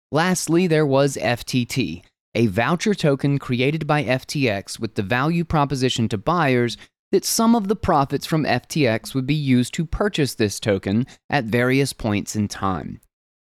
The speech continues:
All three of these intertwined with each other,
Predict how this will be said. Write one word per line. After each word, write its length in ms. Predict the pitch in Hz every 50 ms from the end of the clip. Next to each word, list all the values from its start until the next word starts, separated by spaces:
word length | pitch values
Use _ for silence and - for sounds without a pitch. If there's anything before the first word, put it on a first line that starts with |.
| _ _ _ _ _ -
All 280 | 135 165 185 185 202
three 440 | 196 - - 156 165 180 185 185 160
of 220 | - 135 147 143 135
these 340 | 143 117 110 107 107 101
intertwined 720 | - - 127 131 147 151 139 - - 170 170 160 151 151
with 160 | 123 110 107 101
each 180 | 104 98 -
other, 360 | 101 95 82 73 - - -